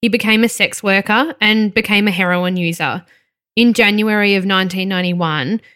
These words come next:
he was charged with offences of armed robbery and assault.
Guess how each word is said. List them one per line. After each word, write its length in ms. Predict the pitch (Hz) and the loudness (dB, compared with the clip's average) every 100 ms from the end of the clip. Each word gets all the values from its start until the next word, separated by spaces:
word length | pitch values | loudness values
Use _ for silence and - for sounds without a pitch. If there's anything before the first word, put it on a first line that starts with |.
| _ | _
he 160 | 233 | 4
was 140 | 226 220 | 4 2
charged 420 | 233 214 220 - | 0 2 0 -4
with 100 | 247 | -4
offences 460 | 262 220 208 233 220 | 0 0 -2 -2 -2
of 120 | 202 | 0
armed 320 | 190 190 202 | 2 2 2
robbery 400 | 180 175 175 170 | 0 0 2 2
and 80 | 170 | 2
assault. 560 | 170 - 160 151 - | -2 -2 -2 -2 -6